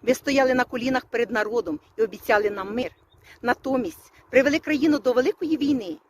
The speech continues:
яку ви називаєте агресією. Ваші каральні методи по вилову людей, як собак,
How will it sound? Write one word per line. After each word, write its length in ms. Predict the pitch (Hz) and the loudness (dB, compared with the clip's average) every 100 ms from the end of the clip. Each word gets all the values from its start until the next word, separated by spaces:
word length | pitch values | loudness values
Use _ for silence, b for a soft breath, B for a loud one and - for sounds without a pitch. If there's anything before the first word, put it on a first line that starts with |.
| _ | _
яку 240 | 190 196 190 | -10 -8 -6
ви 100 | 175 | -6
називаєте 480 | 170 165 175 175 - | -8 -8 -10 -8 -8
агресією. 800 | 233 220 311 339 - 170 170 - - _ _ - B B B | -8 -6 -8 -8 -14 -18 -18 -18 -20 _ _ -20 B B B
Ваші 300 | - 302 - | 2 4 4
каральні 400 | 427 415 415 370 | 0 2 2 2
методи 540 | 349 339 - 185 165 156 b - | 2 2 -2 -6 -14 -16 b -4
по 100 | 247 | 0
вилову 380 | 302 330 294 302 | 2 2 2 0
людей, 420 | 311 - 220 156 - _ - | 0 0 -2 -2 -12 _ -10
як 140 | 269 | -10
собак, 460 | - 359 247 240 | -2 0 2 -2